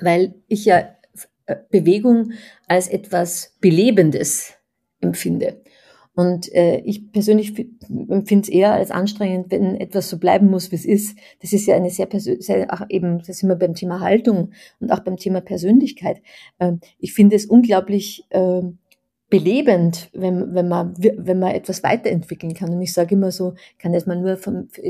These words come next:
über mich selber sprechen, so eine natürliche Unzufriedenheit im positiven Sinne mit dem Status quo lässt einen natürlich in Bewegung bleiben. Und, äh, wenn man Freude daran hat, Dinge weiterzuentwickeln, Dinge voranzutreiben,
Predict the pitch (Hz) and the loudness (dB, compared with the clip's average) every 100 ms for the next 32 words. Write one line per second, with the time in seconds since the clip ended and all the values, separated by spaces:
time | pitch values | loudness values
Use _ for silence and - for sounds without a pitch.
0 | - - 175 175 - 180 247 214 - 160 | -10 -8 -6 -6 2 4 6 2 -4 -4
1 | 247 240 - - _ - 180 180 185 190 | 0 0 -2 -20 _ -4 0 2 0 -2
2 | 175 - 262 247 202 277 - - - 214 | 0 4 6 6 4 4 4 -4 0 4
3 | 196 196 165 160 - 170 226 240 - 220 | 4 6 2 2 -4 -6 -2 -2 -2 2
4 | 202 185 247 202 - _ - _ - 180 | 2 6 6 6 2 _ -20 _ -4 -4
5 | 175 175 - - 180 - - 151 147 _ | -4 -8 -4 -4 -4 -14 -4 -4 -4 _
6 | _ - 190 196 185 180 180 180 202 190 | _ 0 0 2 -4 -2 -4 -2 -2 -2
7 | 185 170 160 170 175 170 165 147 165 262 | -6 -4 -2 -2 -4 -6 -4 -4 -2 -4
8 | - _ _ - 185 185 180 - - 185 | -6 _ _ -2 0 0 -2 -6 2 2
9 | 185 185 180 - 175 240 269 214 170 180 | 4 2 0 0 0 0 0 0 -2 -4
10 | 175 - 196 190 170 170 190 208 165 180 | -6 -4 -4 -2 -2 -2 -4 -8 -8 -8
11 | 175 196 190 180 175 185 180 185 170 160 | -6 -6 -4 -6 -4 -4 -4 -6 -6 -6
12 | 170 - - 160 151 - | -8 -10 -10 -4 -2 -4